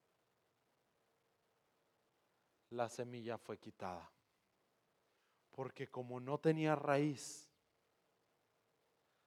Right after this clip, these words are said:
se secó. Venimos los domingos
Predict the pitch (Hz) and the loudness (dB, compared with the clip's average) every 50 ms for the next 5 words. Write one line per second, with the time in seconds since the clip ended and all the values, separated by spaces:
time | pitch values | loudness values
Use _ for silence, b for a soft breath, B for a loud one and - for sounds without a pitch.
0 | _ _ _ _ _ _ _ - - 107 95 - - 92 - - - 90 85 - | _ _ _ _ _ _ _ -14 -12 -10 -10 -10 -10 -12 -12 -14 -16 -18 -18 -20
1 | _ _ _ _ _ _ _ _ _ _ _ _ _ _ _ _ _ _ _ _ | _ _ _ _ _ _ _ _ _ _ _ _ _ _ _ _ _ _ _ _
2 | _ _ _ _ _ _ _ _ _ _ _ _ _ _ _ _ _ _ _ _ | _ _ _ _ _ _ _ _ _ _ _ _ _ _ _ _ _ _ _ _
3 | _ _ _ _ _ _ _ _ _ _ _ _ _ _ _ _ _ _ _ _ | _ _ _ _ _ _ _ _ _ _ _ _ _ _ _ _ _ _ _ _
4 | _ _ _ _ _ _ _ _ _ _ _ _ _ _ _ _ - 131 127 131 | _ _ _ _ _ _ _ _ _ _ _ _ _ _ _ _ -2 -2 -2 0
5 | 139 143 156 175 151 165 160 143 123 113 131 127 131 139 160 180 202 214 233 240 | -2 0 0 0 2 4 4 4 4 2 -2 -4 -2 -4 -4 -4 2 4 4 4
6 | 226 233 - | 4 2 -4